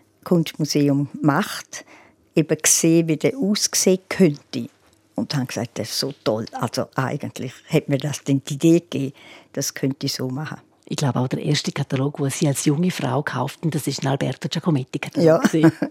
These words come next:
Speaker 1: <laughs> Ein Büchlein beim Schuler, etwa zwölf auf zwölf Zentimeter groß, gelb eingefasst, habe ich immer noch wunderbar.
Speaker 2: Frau Theus,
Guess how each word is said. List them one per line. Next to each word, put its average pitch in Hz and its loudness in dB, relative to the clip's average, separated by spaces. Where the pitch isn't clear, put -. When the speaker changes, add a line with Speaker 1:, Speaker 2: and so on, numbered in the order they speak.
Speaker 1:
<laughs> - -8
Ein 147 0
Büchlein 190 2
beim 156 2
Schuler, 156 0
etwa 156 0
zwölf 165 0
auf 147 -10
zwölf 147 -2
Zentimeter 143 -2
groß, 139 -4
gelb 170 2
eingefasst, 160 -6
habe 139 -2
ich - -2
immer 135 0
noch 131 -4
wunderbar. 139 -4
Speaker 2:
Frau 202 4
Theus, 247 4